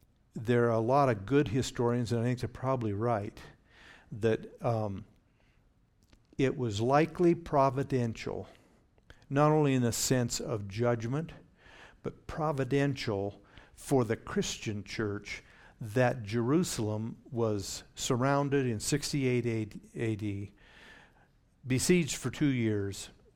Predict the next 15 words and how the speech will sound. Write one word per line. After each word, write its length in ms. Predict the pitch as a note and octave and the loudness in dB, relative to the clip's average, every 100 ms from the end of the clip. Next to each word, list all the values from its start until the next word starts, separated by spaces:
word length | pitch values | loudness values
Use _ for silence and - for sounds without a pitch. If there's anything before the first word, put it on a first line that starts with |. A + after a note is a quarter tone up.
| _ | _
by 120 | - G#2+ | -2 -2
Titus, 600 | - - B2 A#2+ A2 - | 0 2 2 2 -4 -4
a 40 | |
Roman 380 | A2 B2 A#2+ A2 | -2 -2 -2 -2
general, 460 | G#2+ G#2+ G#2 G2+ - _ _ _ _ - - _ _ _ _ | -4 -4 -4 -8 -10 _ _ _ _ -20 -20 _ _ _ _
and 460 | - A#2+ A2+ A2 A2 - _ | 0 0 0 -4 -8 -18 _
utterly 400 | D#3 C#3+ C#3 B2 | 4 6 6 4
sacked, 560 | A2 B2+ A2 G2+ - - - - _ _ - - - | 2 2 2 0 -4 -14 -14 -18 _ _ -20 -20 -2
and 400 | C3+ A#2+ A2+ G#2+ - - - - | 0 0 -2 -8 -16 -18 -16 -12
numbers 520 | A3+ C3+ C#3+ C#3 A#2 G2+ | -6 0 2 4 2 2
are 160 | A#2 | 2
all 140 | A2+ A#2 | 4 2
over 140 | A2 | 0
the 80 | G#2 | -2
place, 440 | - G#2 G2+ - | -2 -2 -2 -6